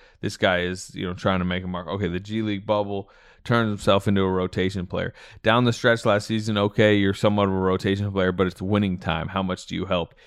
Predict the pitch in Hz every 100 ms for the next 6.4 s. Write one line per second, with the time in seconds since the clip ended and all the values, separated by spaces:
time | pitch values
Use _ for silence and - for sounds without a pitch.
0 | _ 175 180 170 170 160 147 147 147 156
1 | 139 139 135 110 - 127 - - 123 131
2 | 117 107 110 - 101 113 - - 107 101
3 | 95 - 92 90 80 - - - 104 95
4 | - 113 110 110 110 98 95 90 95 -
5 | 120 127 113 120 131 143 135 135 170 113
6 | 87 - - -